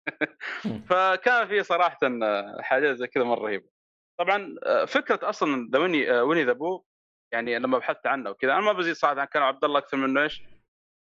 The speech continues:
Speaker 1: آه، الفيلم صراحة مرة رائع. آه، يعني، آه، الفكرة أصلا من الفيلم، كل شخصية من شخصيات عالم ويني ذا بو تتكلم عن مرض، آه، نفسي معين.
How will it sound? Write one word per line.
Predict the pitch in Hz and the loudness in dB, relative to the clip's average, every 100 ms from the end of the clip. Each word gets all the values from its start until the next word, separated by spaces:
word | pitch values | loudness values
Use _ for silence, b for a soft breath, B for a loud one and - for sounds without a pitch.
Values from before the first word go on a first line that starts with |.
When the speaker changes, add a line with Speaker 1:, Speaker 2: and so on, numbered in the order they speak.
| 131 | -2
Speaker 1:
آه، | 123 | 0
الفيلم | 123 - 165 | 0 0 -2
صراحة | 135 139 131 - | 0 0 0 -2
مرة | 127 143 131 | -4 0 2
رائع. | 135 139 147 - _ _ _ - | 2 2 -2 -8 _ _ _ -10
آه، | 101 107 101 98 95 98 95 | -6 -4 -2 -2 -4 -4 -4
يعني، | 104 107 107 104 95 95 | -4 -4 -4 -4 -4 -6
آه، | 92 - _ - - - - - - - - - - - - - | -6 -8 _ -18 -16 -16 -8 -2 0 0 0 -2 0 0 0 -2
الفكرة | - 196 - 131 | 0 0 2 2
أصلا | 151 - | 2 2
من | 131 | 0
الفيلم، | 127 - 170 160 - B B _ 220 | 0 0 0 0 -8 B B _ 2
كل | 226 147 | 2 2
شخصية | - 147 - 160 | 0 -2 0 0
من | 139 | 2
شخصيات | - 131 - 151 123 | -2 -4 0 0 2
عالم | 117 147 131 120 | 0 0 -2 -2
ويني | 143 | -2
ذا | 127 | 0
بو | 123 160 185 _ _ _ _ - | 0 0 -2 _ _ _ _ -12
تتكلم | - 175 | -4 -2
عن | 135 127 | -2 -4
مرض، | 139 117 - _ _ _ _ - | -2 -2 -4 _ _ _ _ -4
آه، | 113 110 | 0 2
نفسي | 131 - 117 | 0 -2 -6
معين. | 104 104 92 | -2 -2 -4